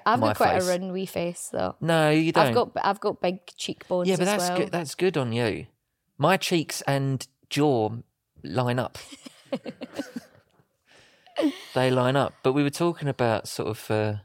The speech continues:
Speaker 2: aging, weren't we?
Speaker 1: Were we? Oh,
Speaker 2: Yeah.
Speaker 1: yeah. Yeah. Oh, my God.
Speaker 2: I still
Speaker 1: Right.
Speaker 2: think this is true.
Speaker 1: This,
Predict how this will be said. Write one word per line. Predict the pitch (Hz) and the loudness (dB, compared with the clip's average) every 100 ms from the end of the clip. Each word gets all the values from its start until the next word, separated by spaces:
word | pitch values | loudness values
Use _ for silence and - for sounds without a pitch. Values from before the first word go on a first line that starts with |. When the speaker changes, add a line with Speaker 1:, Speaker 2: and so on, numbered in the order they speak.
| _ _ - | _ _ -6
Speaker 2:
aging, | 110 107 101 104 107 | -4 -2 -4 -6 -6
weren't | 117 | -6
we? | 104 113 _ _ _ _ _ _ _ - | -6 -10 _ _ _ _ _ _ _ -4
Speaker 1:
Were | 180 190 | -2 0
we? | 262 440 - - | 0 -2 -6 0
Oh, | 240 285 320 | 2 4 2
Speaker 2:
Yeah. | 370 359 262 190 - _ - | 2 4 2 0 -8 _ -2
Speaker 1:
yeah. | 320 | 0
Yeah. | 294 | 2
Oh, | - 254 254 240 220 | 4 6 6 6 4
my | 208 202 185 180 170 165 170 _ - | 0 0 0 2 0 -4 -12 _ 0
God. | 208 208 214 185 139 170 - - _ _ - | 4 4 4 2 -2 -8 -14 -14 _ _ -12
Speaker 2:
I | 107 | -10
still | - - | 0 4
Speaker 1:
Right. | 202 | 6
Speaker 2:
think | 170 - | 6 2
this | 107 | -4
is | 107 | -8
true. | - 127 117 _ _ _ 196 | -4 -2 -2 _ _ _ 2
Speaker 1:
This, | - - - - | 2 2 -8 -10